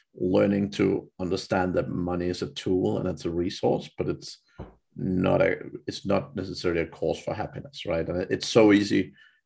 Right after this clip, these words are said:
for people who don't have it to think so. But as someone that have studied happiness quite a bit, I can tell you that,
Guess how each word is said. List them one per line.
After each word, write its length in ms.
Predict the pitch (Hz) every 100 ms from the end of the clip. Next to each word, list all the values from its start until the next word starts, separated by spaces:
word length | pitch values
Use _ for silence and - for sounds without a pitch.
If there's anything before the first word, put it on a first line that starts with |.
| -
for 80 | -
people 320 | - 156 90
who 160 | 98 -
don't 240 | 95 92
have 320 | - 95 -
it 200 | 135 - - - -
to 100 | 92
think 320 | - 98 139
so. 340 | - - - _ _ - _ _ _
But 220 | 98 -
as 160 | - -
someone 340 | 113 104 101 95
that 100 | 92
have 120 | -
studied 440 | - - 98 95
happiness 440 | 98 110 113 131 -
quite 260 | - 127
a 40 | 123
bit, 220 | 147 147
I 100 | -
can 180 | - 98
tell 240 | - 95
you 140 | 95
that, 240 | 92 87